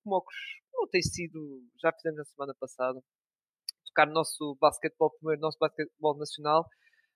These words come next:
Eh, Gonçalo, não tivemos Liga Betclic masculina, mas tivemos Taça do Hugo dos Santos, não é? Que teve um novo formato, que vocês já,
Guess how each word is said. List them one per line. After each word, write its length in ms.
Eh, 240
Gonçalo, 380
não 80
tivemos 280
Liga 200
Betclic 360
masculina, 540
mas 300
tivemos 800
Taça 320
do 80
Hugo 100
dos 140
Santos, 300
não 80
é? 60
Que 80
teve 160
um 100
novo 240
formato, 320
que 160
vocês 340
já, 200